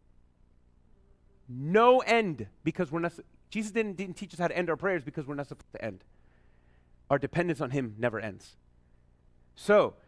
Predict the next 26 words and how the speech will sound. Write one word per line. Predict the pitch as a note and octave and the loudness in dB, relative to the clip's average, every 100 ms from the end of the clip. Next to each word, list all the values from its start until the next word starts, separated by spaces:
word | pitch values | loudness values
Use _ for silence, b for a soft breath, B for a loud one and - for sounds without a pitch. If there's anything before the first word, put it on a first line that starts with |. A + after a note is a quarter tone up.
| _ - | _ 6
when | A3+ G#3 | 6 8
we | C#4+ D#4 A#3+ - - C3+ | 10 10 8 -4 -20 0
do | A#3+ C4+ - - | 2 4 0 4
"Amen," | A#3+ C4 A#3 D#4 G3 G2 - _ _ _ _ - | 6 8 10 10 8 0 -16 _ _ _ _ 6
and | A#3 | 8
"In | B3 A3 | 8 4
Jesus' | C3 D#4+ F4 C4+ F3+ | 6 8 8 6 2
name, | G3+ E3 C#3 C#3+ | 4 4 2 0
amen," | B2+ A2+ G#2 - _ _ _ _ _ _ _ _ | 0 -2 -10 -14 _ _ _ _ _ _ _ _
what | - A#2+ F3+ | -4 4 6
are | A#3 | 8
we | B3 | 6
saying? | - C#4+ B3+ F#3+ | 8 8 8 8
Everything | C4 C#4+ D#4 - D4 | 6 6 2 2 4
we're | C#4+ | 4
praying | A#3+ B3 D4+ F4 D#4+ | 2 4 6 6 6
in, | G3+ A2+ G2+ _ _ _ - | 4 2 -8 _ _ _ 0
"I'm | E3 F3+ D3+ - | 2 2 -2 -12
trusting | - A3+ A3 - - D3 G2+ - _ _ _ _ E3 | 0 4 4 2 -10 -10 -10 -16 _ _ _ _ -4
in | D#3+ A#2 G2 G2+ - | -2 -2 -8 -18 -16
you. | C3+ B2 G#2+ _ b b | -14 -14 -18 _ b b
I | G#3 A3+ | 10 10
surrender | - A#3+ A3+ C4 B3 G#3+ A3+ | 10 0 6 6 6 6 8
all | A#3+ B3 | 10 8
these | B3 G#3+ | 6 -2
things | - A#3+ F3+ | -2 0 0